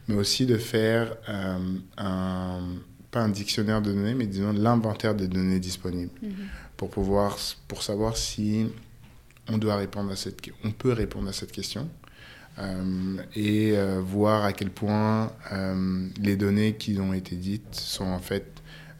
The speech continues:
Speaker 1: véridiques, à quel point, euh, ça demande beaucoup de nettoyage. Euh, juste pour informer ensuite les équipes,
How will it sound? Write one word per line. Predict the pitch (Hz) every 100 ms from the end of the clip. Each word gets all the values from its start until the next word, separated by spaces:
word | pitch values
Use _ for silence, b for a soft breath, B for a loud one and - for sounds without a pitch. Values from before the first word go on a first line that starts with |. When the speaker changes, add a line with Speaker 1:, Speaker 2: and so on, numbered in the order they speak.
| -
Speaker 1:
véridiques, | 98 95 90 95 -
à |
quel | 95 95
point, | - 104 104 107 104 98
euh, | 95 92 95 92 92 - 127
ça | 123 - - - - - -
demande | 104 101 107 104
beaucoup | 101 110
de |
nettoyage. | 101 95 101 90 - - B B B B B -
Euh, | 90 90 113 -
juste | 107 110 120
pour | 123 110 104
informer | 104 110 104 107
ensuite | 101 - 110
les | 101 95 107
équipes, | 101 117 123